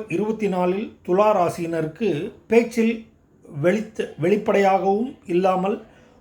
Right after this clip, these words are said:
உள்ளடி வேலைகள் மறைமுகமாக பேசியும் செயல்களில் தர்க்கம் செய்தும் ஒரு குழப்ப நிலையை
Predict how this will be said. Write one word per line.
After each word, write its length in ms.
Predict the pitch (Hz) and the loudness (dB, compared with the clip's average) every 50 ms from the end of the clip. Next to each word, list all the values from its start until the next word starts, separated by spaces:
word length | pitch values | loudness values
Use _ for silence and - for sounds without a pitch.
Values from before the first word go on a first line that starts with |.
| - | -2
உள்ளடி 340 | 180 226 240 233 226 214 202 | 2 6 8 8 6 6 4
வேலைகள் 520 | 185 185 175 175 175 165 156 170 165 165 165 165 - - _ _ _ _ _ _ _ - | 2 2 4 4 4 2 2 0 0 0 -2 -6 -10 -16 _ _ _ _ _ _ _ -10
மறைமுகமாக 840 | 147 151 165 196 220 226 214 214 202 208 202 202 196 190 190 185 208 | -6 -2 0 2 2 2 2 2 0 0 2 2 2 2 2 0 -2
பேசியும் 600 | 196 - 180 165 165 160 - - 160 170 160 156 - - - _ _ _ _ _ - - - _ _ _ _ _ _ _ _ _ _ - | -2 -2 0 0 0 -2 -2 -4 -6 -4 -6 -6 -8 -12 -16 _ _ _ _ _ -20 -20 -20 _ _ _ _ _ _ _ _ _ _ -20
செயல்களில் 720 | - - - 220 214 220 226 226 214 202 190 180 170 156 156 - - _ _ _ _ _ _ _ _ _ _ _ _ _ _ _ _ _ _ _ _ _ _ _ _ _ _ _ - | -8 0 2 4 6 6 4 4 2 0 0 0 0 0 -2 -6 -10 _ _ _ _ _ _ _ _ _ _ _ _ _ _ _ _ _ _ _ _ _ _ _ _ _ _ _ 0
தர்க்கம் 440 | 202 175 175 175 - 220 214 185 160 | 0 2 2 0 0 -2 -2 -2 -2
செய்தும் 460 | 147 - 175 160 160 160 160 160 156 - - _ _ _ _ _ _ _ _ _ _ _ _ _ _ _ - _ _ _ _ | -2 -2 -2 0 0 -2 -2 -2 -6 -10 -14 _ _ _ _ _ _ _ _ _ _ _ _ _ _ _ -20 _ _ _ _
ஒரு 160 | - 202 202 196 | 2 4 4 4
குழப்ப 440 | 196 - 208 208 220 214 220 214 | 4 2 2 4 4 2 2 0
நிலையை 380 | 196 196 190 185 190 185 185 185 | 0 0 0 0 0 2 0 0